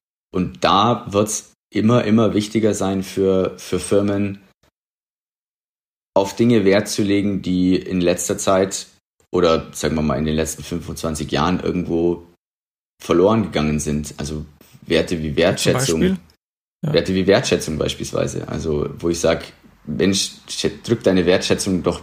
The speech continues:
Speaker 1: nicht unbedingt immer nur in Nullen aus am Ende des Monats, sondern einfach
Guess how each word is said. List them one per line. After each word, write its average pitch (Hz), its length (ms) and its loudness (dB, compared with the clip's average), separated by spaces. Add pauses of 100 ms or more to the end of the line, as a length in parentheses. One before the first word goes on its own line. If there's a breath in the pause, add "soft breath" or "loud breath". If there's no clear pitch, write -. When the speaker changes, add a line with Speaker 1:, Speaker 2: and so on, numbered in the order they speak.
(300)
Speaker 1:
nicht 90 300 0
unbedingt 92 440 0
immer 92 200 2
nur 90 200 2
in 82 220 -2
Nullen 101 340 2
aus 82 360 0
am 73 140 -4
Ende 87 200 0
des 73 180 -6
Monats, 90 640 -2
sondern 82 440 -2
einfach 80 440 -4